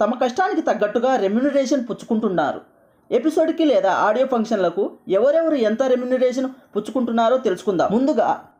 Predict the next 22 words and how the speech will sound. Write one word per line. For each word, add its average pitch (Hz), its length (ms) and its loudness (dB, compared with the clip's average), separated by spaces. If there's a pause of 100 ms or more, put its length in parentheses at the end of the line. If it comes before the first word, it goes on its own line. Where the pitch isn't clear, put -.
ఈ 254 160 2
వీడియోను 302 360 2
చివరిదాకా 254 720 0
చూసి 196 300 -2 (100)
నచ్చితే 202 380 0
లైక్ 202 320 0
చేయండి. 151 280 0
తెలుగులో 302 500 2
టాప్ 311 500 -2
యాంకర్గా 285 400 2
కొనసాగుతున్న 226 680 0
సుమా 226 260 0
కనకాల 208 560 0 (300)
రెండు 262 160 0
లక్షల 311 320 2
యాభై 277 360 2
వేలు 311 200 2
పుచ్చుకుంటోంది. 180 760 -2 (380)
ప్రస్తుతం 320 400 0
సుమా 254 280 0
సినిమాలోనూ 277 580 2
నటిస్తోంది. 185 600 -2